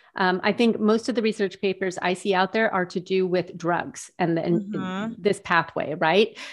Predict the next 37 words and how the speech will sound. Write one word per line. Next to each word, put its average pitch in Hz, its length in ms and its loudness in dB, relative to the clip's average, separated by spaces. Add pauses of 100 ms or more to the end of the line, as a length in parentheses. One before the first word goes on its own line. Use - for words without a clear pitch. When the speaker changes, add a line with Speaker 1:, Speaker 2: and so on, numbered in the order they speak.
(220)
Speaker 1:
So 247 260 6
nobody's 262 500 6
really 226 180 2
looking 202 260 0
at 185 100 -2
this 180 140 -6
pathway 185 420 0
of, 160 120 0
like, 165 220 0
okay, 214 240 2
you 175 180 4
have 214 140 4
this 269 160 -2
bile 190 380 2
that 165 180 -6
recirculates 180 640 -2
at - 180 -4
the 175 80 -2
tone 180 320 0
of 175 60 0
ninety-five 170 480 0
percent, - 440 -6 (320)
right? 170 400 0 (140)
We're 190 120 4
incredible 175 500 2
recyclers - 680 -6 (340)
and 185 260 6
Speaker 2:
Mm-hmm. - 60 -4
Speaker 1:
efficient. 175 520 -2 (360)
Um, 170 340 2 (300)
but 208 260 4
what 247 180 6
happens 240 580 2
if 202 220 0
that, 214 600 2
if, 226 260 -2
if 214 220 0